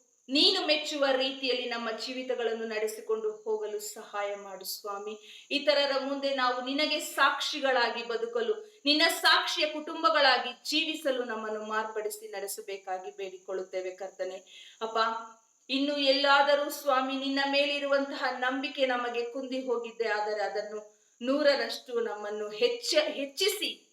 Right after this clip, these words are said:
ನಮ್ಮಲ್ಲಿರುವಂತಹ ನಂಬಿಕೆಯನ್ನು ಇನ್ನೂ ಹೆಚ್ಚಾಗಿ ಹೆಚ್ಚಿಸಿ, ನಿನಗಾಗಿ ದೃಢವಾಗಿ ನಾವು ಬಾಳಲು ಬೇಕಾದಂತ ಕೃಪೆಯನ್ನು ನಮಗೆ ಕೈ ಹಿಡಿದು, ಕೃಪೆಯನ್ನು ಕೊಟ್ಟು ಕೈ ಹಿಡಿದು ನಡೆಸಬೇಕಾಗಿ ಬೇಡಿಕೊಳ್ಳುತ್ತೇವೆ.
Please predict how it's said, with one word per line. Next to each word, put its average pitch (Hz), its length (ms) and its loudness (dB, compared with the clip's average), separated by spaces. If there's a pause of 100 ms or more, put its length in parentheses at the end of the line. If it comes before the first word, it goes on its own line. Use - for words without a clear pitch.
(580)
ನಮ್ಮಲ್ಲಿರುವಂತಹ 302 760 2
ನಂಬಿಕೆಯನ್ನು 285 720 2
ಇನ್ನೂ 311 320 -2
ಹೆಚ್ಚಾಗಿ 320 640 2
ಹೆಚ್ಚಿಸಿ, 302 520 -4
ನಿನಗಾಗಿ 330 760 2
ದೃಢವಾಗಿ 302 540 6
ನಾವು 277 260 4
ಬಾಳಲು 285 600 2
ಬೇಕಾದಂತ 254 520 0
ಕೃಪೆಯನ್ನು 262 600 -4
ನಮಗೆ 220 360 -6
ಕೈ 226 180 -2
ಹಿಡಿದು, 214 600 -4
ಕೃಪೆಯನ್ನು 269 500 -4
ಕೊಟ್ಟು 311 240 -6
ಕೈ 233 180 -2
ಹಿಡಿದು 226 280 -4
ನಡೆಸಬೇಕಾಗಿ 208 760 -4
ಬೇಡಿಕೊಳ್ಳುತ್ತೇವೆ. 190 840 -6